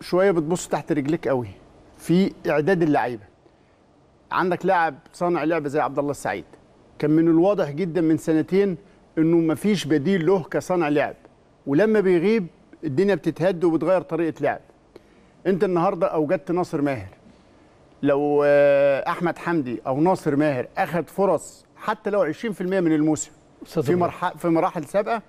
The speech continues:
Speaker 1: كان هيبقى عندك صانع لعب جاهز.
Speaker 2: ما هو انت، ما هو انت جزء من اعداد اللاعب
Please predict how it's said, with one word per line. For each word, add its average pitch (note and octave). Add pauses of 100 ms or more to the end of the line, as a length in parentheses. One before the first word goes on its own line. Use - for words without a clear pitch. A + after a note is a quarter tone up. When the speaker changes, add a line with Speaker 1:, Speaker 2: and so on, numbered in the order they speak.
(480)
Speaker 1:
كان D#3+
هيبقى A3+
عندك B3+
صانع A#3+
لعب A#3
جاهز. E3
Speaker 2:
ما C#3
هو D3+
انت، D3
ما C#3
هو C3+
انت C3+
جزء D#3
من B2+
اعداد A2+
اللاعب G#2